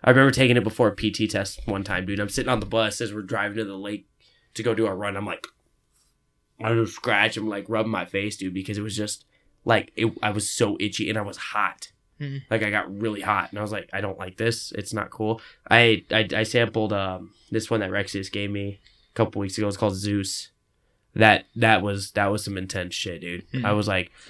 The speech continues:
Speaker 1: I went to the gym. I probably got the best pump that I've ever gotten, but I almost threw up because it messed with my stomach that much. So, but back on the whole energy dri-,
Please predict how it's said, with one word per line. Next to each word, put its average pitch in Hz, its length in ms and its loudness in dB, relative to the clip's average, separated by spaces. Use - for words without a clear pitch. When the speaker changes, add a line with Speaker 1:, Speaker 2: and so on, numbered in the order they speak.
Speaker 1:
I 127 100 10
went 135 160 10
to 139 80 6
the 110 80 4
gym. 123 440 8
I 110 140 6
probably 113 300 2
got 110 160 2
the 104 60 -10
best 110 360 -2
pump 113 260 -2
that 107 120 0
I've 104 100 0
ever 98 180 0
gotten, 110 440 4
but 107 460 6
I 113 100 6
almost 107 340 0
threw 101 200 -2
up 110 120 4
because 107 300 2
it - 140 -4
messed 101 320 -2
with 101 80 -4
my 95 100 -2
stomach 95 340 -4
that 90 160 -6
much. - 400 -14
So, 98 400 2
but 101 260 0
back 139 280 6
on 147 100 8
the 127 60 10
whole 131 120 8
energy 113 340 6
dri-, 107 320 2